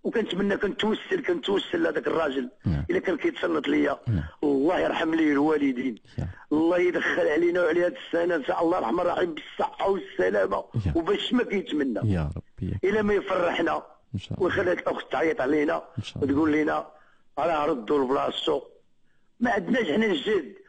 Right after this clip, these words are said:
Speaker 1: وبعيد علينا. وخا كيف تيقول السي مصطفى،
Speaker 2: نعم.
Speaker 1: وخا نعطيو اليوم وغدا وغدا وغدا، ما كيعياش اللي يشد وما يعياش اللي يعطي.
Speaker 2: نعم.
Speaker 1: وحتى المرأة الحمد لله هي قالت لنا بكل صراحة،
Speaker 2: أها.
Speaker 1: قالت: "أنا ما محتاجش لكم تاخدي،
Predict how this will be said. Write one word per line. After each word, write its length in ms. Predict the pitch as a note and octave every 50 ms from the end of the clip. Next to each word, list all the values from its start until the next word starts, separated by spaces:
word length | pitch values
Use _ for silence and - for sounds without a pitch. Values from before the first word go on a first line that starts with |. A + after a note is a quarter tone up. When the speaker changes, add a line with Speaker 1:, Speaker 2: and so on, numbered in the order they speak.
| - - _ -
Speaker 1:
وبعيد 380 | G3 E3+ F3+ G#3 A#3+ A3 G3+ B3
علينا. 480 | F#3 F#3+ G3+ G3+ G3 G3+ G3 F3+ - - - - - - - - _ -
وخا 640 | E4 D4+ B3 - - - - B3+ B3 A#3+ A#3+ - -
كيف 180 | - A#3 E3+ -
تيقول 300 | A3+ A3+ G3 F#3+ A3 F#3+
السي 180 | - - G#3
مصطفى، 480 | G3 - - - G#3 G3 E3+ G3 G3 F#3 F#3+ - - -
Speaker 2:
نعم. 220 | G2 F2 E2 E2 - -
Speaker 1:
وخا 260 | B3+ G#3 - - C4+
نعطيو 360 | A#3+ G#3+ - - B3 B3 A#3+
اليوم 400 | A#3 A#3 A#3+ A#3+ A#3+ A#3 G#3+ A3
وغدا 540 | A3 G3+ - E3+ D#3 D#3+ E3 G3 A3+ A3+ A3
وغدا 760 | A3 G#3+ G3 G#3 F#3+ F#3 F#3 G3+ F#3 E3+ E3 - G#3+ A3 A3
وغدا، 480 | A3 G#3 G3+ G#3 G#3+ G3 A3+ A3 F#3+ - - - - - - - - _ _ _
ما 140 | C#4 C4+ B3
كيعياش 500 | - - B3 A3 - G#3+ A#3+ B3 G#3+ -
اللي 220 | G3 G#3+ G#3+ A#3 G#3
يشد 300 | - - G3+ F3+ E3+ A3
وما 160 | G#3+ G#3 G#3
يعياش 300 | G3 G3+ G#3+ F#3 D3 D#3
اللي 140 | G3 G3 F#3
يعطي. 340 | E3 D#3+ - G#3 G#3+ G#3 - _ _ - - - -
Speaker 2:
نعم. 140 | - D#2+ -
Speaker 1:
وحتى 240 | G#3+ - - - C4
المرأة 320 | B3+ A#3+ A#3+ - - A3+
الحمد 300 | G#3+ - - G#3+ G#3+ G3
لله 520 | A3 A3 A3+ A#3+ A#3+ B3 B3 A3 F#3 C#3+ - - _ _ _ _ _ -
هي 140 | C4+ C4 A#3
قالت 260 | A3 B3 A3 - A#3
لنا 140 | A3 A3+ G#3+
بكل 320 | F3 - - A#3 A3 E3 -
صراحة، 420 | G#3 F#3+ F#3 F3 C3+ - A#2+ A2+ -
Speaker 2:
أها. 300 | G2 D#2+ D#2+ D#2+ D#2+ -
Speaker 1:
قالت: 180 | - B3+ - A3
"أنا 160 | B3+ B3+ B3
ما 120 | A3+ E3+ -
محتاجش 360 | - - B3+ A3 - - G3
لكم 240 | A#3 - A#3 A3 F3
تاخدي، 640 | - A#3 F3 - - G#3+ G#3+ F3 G3+ G#3+ F#3+ -